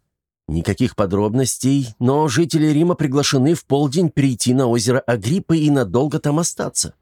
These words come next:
Всё подано так, будто я их император что-то там для них устроил, но что именно, я не знаю. «Ты даёшь ему слишком много власти»,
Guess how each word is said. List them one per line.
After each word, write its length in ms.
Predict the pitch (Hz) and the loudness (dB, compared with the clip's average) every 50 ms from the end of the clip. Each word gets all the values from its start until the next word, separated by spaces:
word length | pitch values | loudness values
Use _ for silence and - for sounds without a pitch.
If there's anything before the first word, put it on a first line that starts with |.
| _ _ _ _ _ _ _ _ _ _ _ _ _ | _ _ _ _ _ _ _ _ _ _ _ _ _
Всё 360 | - - - 117 123 127 117 | -8 -4 0 2 2 2 0
подано 440 | - 123 131 120 120 123 123 123 117 | 0 0 0 2 2 2 2 0 0
так, 360 | - - 131 131 127 - - | 0 0 -2 -2 -2 -4 -4
будто 380 | 98 104 135 - - - 127 | -2 -2 -2 -2 0 0 0
я 340 | 131 123 98 107 123 123 127 - - - | 0 2 2 2 0 0 0 -2 -2 0
их 260 | 120 120 - - - | 0 0 0 0 -2
император 640 | 110 101 - 110 110 104 123 139 147 - 151 135 | -2 -2 0 0 0 2 2 0 0 -2 -2 -4
что-то 340 | 117 - - 143 131 143 139 | -4 -2 -4 -2 -2 -2 -2
там 260 | - 147 143 139 120 | 0 0 0 0 0
для 120 | 113 135 139 | 0 0 2
них 240 | 143 139 135 - | 2 0 0 -2
устроил, 600 | 147 139 - - - 180 196 170 127 110 98 87 - - - _ _ | -2 -4 -2 -2 0 0 2 2 4 2 2 0 -4 -12 -20 _ _
но 160 | 80 90 90 | -2 -2 0
что 300 | - - - 101 98 - | -2 -2 -2 -2 -2 0
именно, 440 | _ 107 104 95 90 92 95 98 98 | _ -2 0 2 2 2 2 2 2
я 260 | 101 98 76 98 101 | 0 0 -2 -2 -2
не 160 | 98 98 107 113 | 0 0 0 0
знаю. 460 | 101 120 143 180 190 170 113 80 - _ _ _ _ _ _ _ _ _ _ _ _ _ _ _ _ _ _ | 0 -2 -2 -2 0 -2 -2 -4 -6 _ _ _ _ _ _ _ _ _ _ _ _ _ _ _ _ _ _
«Ты 160 | _ 107 131 | _ 0 2
даёшь 360 | 120 165 165 156 175 151 - - | 4 4 4 4 4 2 2 2
ему 160 | 147 143 143 | 2 2 4
слишком 580 | 131 - - 110 120 139 123 - - - 135 120 | 2 2 0 0 0 0 0 -2 -2 -2 0 0
много 400 | 110 107 104 113 113 95 104 107 | 2 2 2 0 0 0 -2 0
власти», 560 | 98 104 113 117 110 - - - 78 67 - | 0 0 0 0 -2 -4 -4 -6 -10 -12 -12